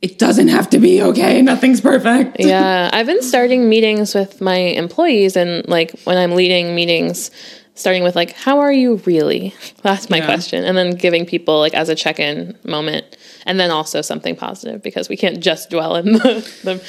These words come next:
Speaker 2: but, you know, right
Speaker 1: Right.
Speaker 2: now I feel like I have things to be grateful for and things to be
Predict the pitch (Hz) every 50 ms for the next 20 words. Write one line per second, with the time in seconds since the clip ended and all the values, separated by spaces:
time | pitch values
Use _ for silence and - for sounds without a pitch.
0 | - - - - 554 539 587 571 523 466 440 269 - - 415 427 - 381 370 381
1 | 381 - 349 370 - 392 381 349 330 330 320 - - 262 294 302 330 320 330 277
2 | 269 269 - 262 240 233 214 - 240 240 233 240 233 233 240 - 220 226 247 254
3 | 262 262 277 269 269 - - - 277 277 277 277 277 247 277 285 294 285 285 294
4 | 294 302 302 302 285